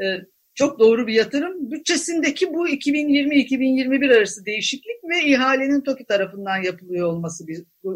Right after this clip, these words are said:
kuşku uyandırıyor sadece. Yoksa hedef çok önemli bir hedef. Aynen damla sulama olduğu gibi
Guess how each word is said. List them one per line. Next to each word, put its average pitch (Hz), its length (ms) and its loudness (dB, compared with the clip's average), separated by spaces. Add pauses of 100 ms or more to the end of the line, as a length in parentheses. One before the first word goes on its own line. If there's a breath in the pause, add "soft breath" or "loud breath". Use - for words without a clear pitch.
(100)
kuşku 170 340 -10
uyandırıyor 147 520 -8
sadece. 160 340 -8
Yoksa 214 360 -4 (260 loud breath)
hedef 294 340 0
çok 240 180 -2
önemli 170 380 0
bir 147 180 -6
hedef. 131 180 -12 (220)
Aynen 208 520 -2
damla 196 260 -2
sulama 233 420 -6
olduğu 226 240 -4
gibi 240 380 -6